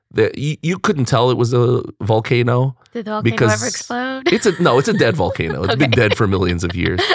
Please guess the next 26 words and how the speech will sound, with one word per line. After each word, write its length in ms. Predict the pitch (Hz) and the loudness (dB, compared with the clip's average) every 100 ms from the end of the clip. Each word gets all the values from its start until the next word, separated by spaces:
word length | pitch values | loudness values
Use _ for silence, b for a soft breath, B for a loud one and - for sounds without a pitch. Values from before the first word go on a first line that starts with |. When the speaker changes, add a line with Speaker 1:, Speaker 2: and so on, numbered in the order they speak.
| - | -2
Speaker 2:
Okay. 200 | 302 - | -4 0
Speaker 1:
But 160 | 131 131 | 0 2
it 80 | 156 | 2
looked 180 | 190 196 | 2 2
like, 220 | 156 120 113 - _ _ | 0 0 -4 -6 _ _
it 80 | 147 | 0
looked 160 | 170 | 2
like 100 | 156 | 0
you 80 | 147 | 2
were 60 | 135 | 2
surrounded 400 | 131 113 107 98 | 4 4 4 2
by 140 | 92 | 0
mountains. 600 | 87 82 110 - - - _ _ | -2 -4 -6 -10 -12 -16 _ _
Speaker 2:
Oh, 80 | 440 | 0
Speaker 1:
But 120 | 135 | 2
in 80 | 135 | 4
Speaker 2:
cool. 80 | 127 | 2
Speaker 1:
actuality, 520 | 131 156 120 113 107 | 2 2 2 2 2
it 60 | 95 | 0
was, 160 | 92 92 | -2 -2
you 160 | 107 | 0
were 80 | 98 | 2
inside 320 | 95 98 92 | 2 2 0
a 20 | |
volcano. 500 | 90 92 - 90 80 | 0 -2 -2 -4 -2
And, 140 | 73 | -6